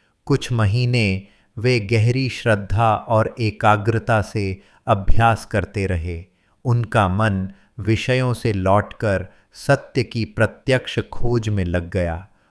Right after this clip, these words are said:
भोग से विरक्ति ने स्पष्ट लक्ष्य और सावधान ऊर्जा का रूप ले लिया। उसी परिपक्वता के बाद वे फिर हेमलेखा के पास गए।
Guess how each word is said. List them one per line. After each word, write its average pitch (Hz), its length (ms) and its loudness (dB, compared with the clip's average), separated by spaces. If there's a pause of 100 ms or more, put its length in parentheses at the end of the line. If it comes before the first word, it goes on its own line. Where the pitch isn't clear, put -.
(120)
भोग 110 400 6
से 92 420 -4 (220)
विरक्ति 113 600 2
ने 95 300 0 (260)
स्पष्ट - 600 -2
लक्ष्य 98 680 -2 (300)
और 107 180 4
सावधान 101 840 2 (120)
ऊर्जा 117 420 0
का 101 240 -2
रूप 120 360 -2
ले 95 160 -2
लिया। 85 480 -8 (340)
उसी 143 300 -2
परिपक्वता 110 920 0
के 101 200 -6
बाद 95 480 2 (300)
वे 113 140 0
फिर 107 480 -2 (220)
हेमलेखा 113 600 0
के 104 160 -6
पास 90 400 -2
गए। 82 340 -4